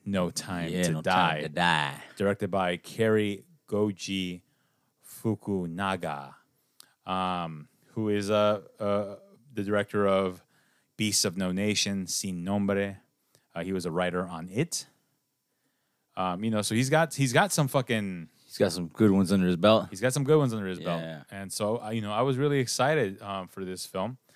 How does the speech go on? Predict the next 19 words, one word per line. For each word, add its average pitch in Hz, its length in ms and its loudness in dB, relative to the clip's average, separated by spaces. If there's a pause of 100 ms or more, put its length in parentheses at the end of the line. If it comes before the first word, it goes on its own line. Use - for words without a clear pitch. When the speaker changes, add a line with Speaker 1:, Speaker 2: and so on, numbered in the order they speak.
(320)
Speaker 1:
Uh, 101 180 4
this 113 200 0
is, 110 180 0
uh, 104 240 0
five 139 320 2
years 135 240 4
after 120 320 -4
the 117 140 -2
events 110 500 -2
of 104 500 4 (1080)
Spectre. 95 560 0 (600)
Uh, 92 260 2
James 101 320 -4
Bond 101 320 2
has, 92 320 -2
uh, 87 240 2
retired, 117 720 2
and, 90 460 -8
um, 78 460 -8